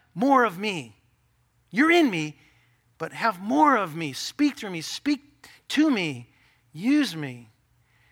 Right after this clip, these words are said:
And that's why he says the Spirit is not timid. It's not fearful. It's not cowering. You don't,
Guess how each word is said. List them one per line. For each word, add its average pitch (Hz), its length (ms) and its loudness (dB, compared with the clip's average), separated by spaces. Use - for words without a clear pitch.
And 190 80 -8
that's 247 180 -4
why 226 160 6
he 220 140 -6
says 226 240 -2
the 208 120 -6
Spirit 285 460 0
is 185 160 -6
not 262 320 2
timid. 302 400 -2
It's 156 200 -10
not 262 320 0
fearful. 254 400 -4
It's - 160 -10
not 269 220 -2
cowering. 269 560 0
You 208 80 -8
don't, 269 200 0